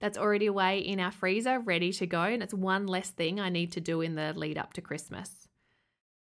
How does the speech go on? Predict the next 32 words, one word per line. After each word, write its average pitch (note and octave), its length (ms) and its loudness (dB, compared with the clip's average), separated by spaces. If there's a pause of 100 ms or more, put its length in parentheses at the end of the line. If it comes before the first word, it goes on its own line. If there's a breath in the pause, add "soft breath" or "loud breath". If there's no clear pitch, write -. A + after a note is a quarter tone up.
(600)
I'm G3+ 140 2
a G#3+ 60 4
big G#3+ 180 0
one F#3+ 240 0
for E3+ 420 0 (360 loud breath)
having G3 260 4
too A3+ 180 0
many A3 220 4
nibbles G#3 460 4
before F#3 420 2
lunch F3 500 2
and F3 240 0
then E3 380 2
not E3 240 -2
eating E3 240 0
a D#3+ 60 -2
main D#3 260 -2
meal, D#3 260 -2
so E3+ 200 -4
maybe F3+ 260 0
we A#3+ 80 -2
can A#3+ 140 -6
reduce G3 380 -2
the - 120 -6
amount D#3 240 -2
of E3+ 80 -6
snacks - 420 -4
we F#3 120 -4
have D#3 320 -4
before D#3+ 480 -2
Christmas - 500 -8
lunch. - 460 -8